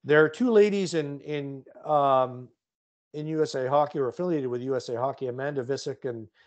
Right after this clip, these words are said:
Heather Mannix, who did a really cool study about two years ago, I think, on fun. Their conclusion, without getting into all the bits and pieces, was that regardless of age,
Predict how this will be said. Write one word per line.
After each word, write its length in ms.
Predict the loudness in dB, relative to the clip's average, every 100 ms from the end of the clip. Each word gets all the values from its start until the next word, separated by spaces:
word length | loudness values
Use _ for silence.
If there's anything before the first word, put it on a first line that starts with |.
| _
Heather 260 | -2 0 0
Mannix, 360 | -2 -2 -4 -6
who 80 |
did 180 | -4 -2
a 40 | 0
really 340 | 0 2 0 _
cool 320 | -8 -2 -2 -2
study 540 | -2 -2 0 -2 -8 _ _ _ -10
about 300 | -2 -2 -2 _
two 160 | -6 -4
years 300 | 0 0 -2
ago, 220 | -4 -6
I 60 | -6
think, 240 | -10 -14 -12
on 180 | -12 -12
fun. 360 | -10 -6 -6 -8 _ _ _ _ _ _ _
Their 220 | 6 8 8
conclusion, 800 | 6 0 0 4 4 2 0
without 260 | 2 2 2
getting 280 | -2 -4 -6
into 300 | -8 -8 -6
all 160 | -6
the 200 | -8 -10 -14 _ -20 -8
bits 220 | -8 -8
and 120 | -16
pieces, 480 | -14 -14 -12 -16 -8
was 300 | -2 0 0
that 280 | 4 4 4 -4 _ _ _ _ _ 0
regardless 680 | 4 8 10 10 10 6 6
of 100 | 4
age, 460 | 4 2 -4 -18